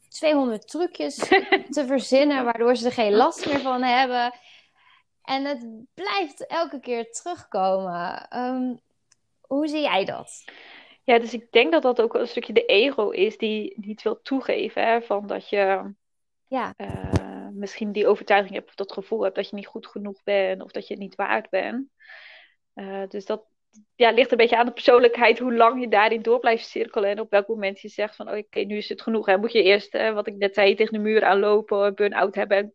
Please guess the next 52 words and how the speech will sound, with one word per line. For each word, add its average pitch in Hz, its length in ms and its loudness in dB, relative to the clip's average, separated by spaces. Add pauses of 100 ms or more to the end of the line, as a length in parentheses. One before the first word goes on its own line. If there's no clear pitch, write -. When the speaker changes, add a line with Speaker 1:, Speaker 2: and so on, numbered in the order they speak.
Speaker 2:
en 208 160 -8
meld 226 240 4
je 262 80 -2
je 226 100 6
dan 226 240 6
een 294 80 2
keer? 285 240 6
<laughs> 480 340 6
Of - 140 4
zeg 254 180 4
je 285 140 0
van, 233 100 -6
"Nou, 226 220 6
die 233 120 -8
proactief 240 420 4
leiderschap 220 580 2
in 226 160 -6
mij 202 240 2
zegt - 280 -10
gewoon 208 220 -4
van, 220 180 -8
oh, 214 60 -2
ik 214 100 -6
ga 208 100 -4
proactief 214 600 0
een 196 60 -20
sessie, 190 540 -6
eh, 185 120 -2 (520)
doen." 214 420 -8 (280)
Maar 226 140 4
wat 226 140 6
ik 233 140 -6
merk 240 160 2
Speaker 1:
Ja. 175 60 -4
Speaker 2:
dan 240 180 2
in - 80 -10
ieder 226 160 -10
geval 240 180 0
met 214 120 -10
inner 226 280 -4
guidance, 233 520 0
en 233 60 -6
ik 233 120 -18
weet 233 120 -8
dan 240 100 -10
niet 233 120 -14
precies - 280 -12
hoe 226 100 -10
jij 220 180 -8
werkt, 226 220 2
maar 220 140 -6
bij 220 220 -2